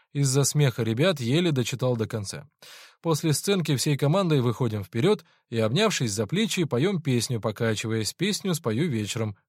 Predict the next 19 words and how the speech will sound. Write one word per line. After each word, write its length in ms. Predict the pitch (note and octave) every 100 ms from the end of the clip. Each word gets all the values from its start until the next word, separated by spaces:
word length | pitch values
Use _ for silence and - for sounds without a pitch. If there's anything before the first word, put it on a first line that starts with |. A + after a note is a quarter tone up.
| _
Завершаю. 600 | F#2+ A#2+ E3+ - D2 - _ _ _ - - _
Жду, 260 | - A2+ G#3+
пока 360 | E3+ A#2 D#3+
улягутся 580 | F#3 C3 B2+ C#3+ C3 C3+
эмоции. 520 | A#2+ G#2 - - - - _ _ _
Все 180 | - G3
что-то 320 | D3 B2+ A#2
разом 360 | B2 B2+ G#2+ G#2+
говорят 380 | A2 A#2+ G3
и 40 | C#3+
смеются. 540 | - E3+ D#3+ A2 - -
Наконец 400 | G#2 G#2+ B2 F#3
затихают, 560 | A2+ G#2+ A2+ - G#3 C3+
заметив 480 | A#2+ D#3+ E3 D3 - _
мое 300 | - F#3 C#3+
молчание. 560 | A#2+ D#3 - F#2+ E2 - _ _ _ _
«Сценка 440 | - - F3+ C3+ A#2
подходит?» 520 | A2+ A#2+ A#3 E3 A2 _ _ _
поинтересовался. 840 | B2+ B2 B2+ A#2+ A#2+ G2 E2 -